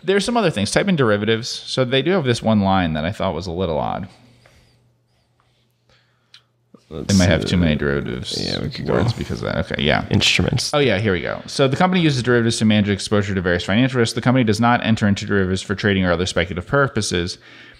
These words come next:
Speaker 1: Um, here we go, lower down. So that's the normal language. There then is a sentence that is, you go up more. There's a sen-, keep going up, stop.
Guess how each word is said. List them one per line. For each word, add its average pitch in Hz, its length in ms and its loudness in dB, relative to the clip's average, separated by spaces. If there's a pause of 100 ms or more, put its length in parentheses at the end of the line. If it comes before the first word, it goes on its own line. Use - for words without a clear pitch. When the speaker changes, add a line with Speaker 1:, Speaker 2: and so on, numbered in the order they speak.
(380)
Speaker 1:
Um, 110 680 2 (540)
here 123 320 0
we 110 140 4
go, 87 500 0 (320)
lower 98 380 2
down. 92 260 0
So 123 120 2
that's 143 260 2
the 156 80 2
normal 131 360 4
language. 104 560 0 (160)
There 120 300 2
then 139 320 2
is 143 220 4
a 113 160 4
sentence 120 480 0
that 101 300 -2 (300)
is, - 280 -2 (160)
you 113 160 0
go 117 140 2
up - 380 -2
more. 95 300 -4 (320)
There's 120 160 4
a 117 60 2
sen-, 127 400 2
keep 107 160 0
going 85 160 2
up, 82 200 -2
stop. - 360 0